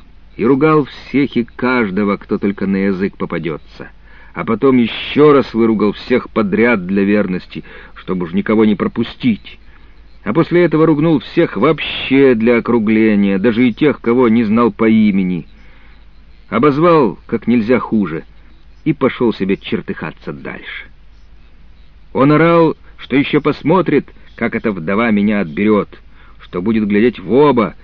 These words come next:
и если только они попробуют устроить ему такую пакость, то он знает одно место, где меня спрятать,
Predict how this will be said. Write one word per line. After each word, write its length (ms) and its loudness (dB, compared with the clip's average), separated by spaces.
и 100 -6
если 220 -4
только 280 -4
они 140 2
попробуют 680 0
устроить 560 0
ему 200 0
такую 320 -2
пакость, 640 -4
то 140 0
он 280 4
знает 520 -2
одно 320 -4
место, 680 -4
где 200 -8
меня 300 -4
спрятать, 840 -8